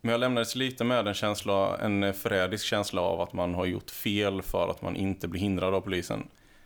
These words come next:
Ehm, att det är lite som att jag, jag gick därifrån och kände att nu gjorde jag som polisen ville att jag skulle göra. Men det tror jag att man ska ignorera, eh, liksom, för att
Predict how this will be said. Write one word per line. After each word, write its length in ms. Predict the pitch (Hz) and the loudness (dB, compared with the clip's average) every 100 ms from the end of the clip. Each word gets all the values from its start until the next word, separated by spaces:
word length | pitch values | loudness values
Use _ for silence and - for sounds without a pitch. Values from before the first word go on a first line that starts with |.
| - - | -20 -14
Ehm, 720 | - 90 90 92 95 101 92 - | -6 -4 -2 -2 -4 -4 -8 -8
att 240 | 92 - | -10 -4
det 80 | 98 | -2
är 80 | 92 | 0
lite 160 | 92 | -2
som 160 | 90 92 | -2 -4
att 100 | 90 | -2
jag, 140 | 98 - | -4 -2
jag 140 | 104 | -2
gick 100 | 90 | 0
därifrån 440 | 95 90 92 90 | -2 -2 -2 -2
och 140 | 90 95 | -2 -4
kände 340 | - 92 85 | -4 -2 0
att 220 | 90 - - _ - - - - - _ - _ _ | -2 -6 -20 _ -20 -20 -20 -20 -20 _ -20 _ _
nu 600 | - 104 110 110 104 104 101 - - - - | -6 0 2 2 2 0 -2 -10 -20 -20 -10
gjorde 420 | - 107 98 92 | -2 0 0 2
jag 240 | 95 90 | 0 0
som 120 | - 95 | -2 -4
polisen 280 | 98 92 | -2 -2
ville 240 | 92 104 90 | -2 0 0
att 80 | 98 | -2
jag 100 | 90 | -4
skulle 160 | 98 | -2
göra. 200 | 95 - 104 _ | -2 -4 -10 _
Men 240 | - 98 95 | -4 0 2
det 420 | 104 104 104 - | 2 2 0 -2
tror 140 | - | -2
jag 60 | 92 | -2
att 60 | |
man 100 | 92 | -2
ska 100 | 90 | -4
ignorera, 800 | 90 92 92 95 95 90 87 95 98 - - - | -4 -4 -4 -2 0 2 2 0 -2 -12 -20 -12
eh, 480 | 92 90 90 90 95 | -4 -2 -2 -2 -4
liksom, 380 | 92 - 110 107 _ - | -6 -10 -14 -16 _ -16
för 180 | - | -4
att 340 | - - - | -4 -4 -14